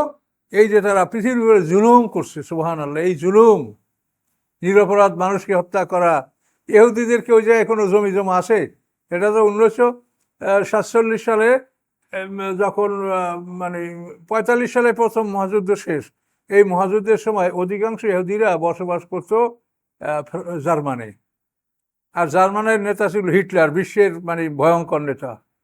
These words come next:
তখন আমেরিকা বলছে ইহুদিদেরকে যে, "তোমরা জার্মানির হিটলারের বিরুদ্ধে যুদ্ধ করো, এই যুদ্ধে যদি আমরা জিততে পারি তোমাদের একটা রাষ্ট্র দেবো, তোমাদের রাষ্ট্র নাই, সারা পৃথিবীতে তোমরা ছিন্ন ভিন্ন হয়ে আছো।" এই প্রতিশ্রুতি আমেরিকা ওদেরকে দিছিল দ্বিতীয় মহাযুদ্ধের সময়।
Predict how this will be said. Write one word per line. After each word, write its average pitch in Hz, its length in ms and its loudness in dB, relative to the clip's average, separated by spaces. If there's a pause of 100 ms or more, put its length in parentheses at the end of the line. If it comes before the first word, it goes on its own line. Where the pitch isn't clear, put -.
(280)
তখন 202 280 0
আমেরিকা 214 460 0
বলছে 240 640 0 (120)
ইহুদিদেরকে 190 580 2
যে, 180 140 0
"তোমরা 214 640 0
জার্মানির 190 500 0
হিটলারের 208 500 -2
বিরুদ্ধে 190 360 0
যুদ্ধ 226 260 2
করো, 165 340 4 (400)
এই 196 120 6
যুদ্ধে 202 400 4
যদি 220 240 4
আমরা 214 220 0
জিততে 190 300 0
পারি 226 180 2
তোমাদের 202 340 0
একটা 180 220 -2
রাষ্ট্র 170 340 -2
দেবো, 127 200 -6
তোমাদের 185 360 -2
রাষ্ট্র 196 280 -2
নাই, 240 200 0
সারা 190 220 -2
পৃথিবীতে 202 420 -4
তোমরা 196 240 -2
ছিন্ন 190 260 -4
ভিন্ন 175 200 -2
হয়ে 160 120 0
আছো।" 139 240 -2 (760)
এই 208 140 4
প্রতিশ্রুতি 226 560 -4
আমেরিকা 196 520 0 (360)
ওদেরকে 175 360 -4
দিছিল 208 380 -2
দ্বিতীয় 175 280 -4
মহাযুদ্ধের 139 480 -6
সময়। 135 240 -18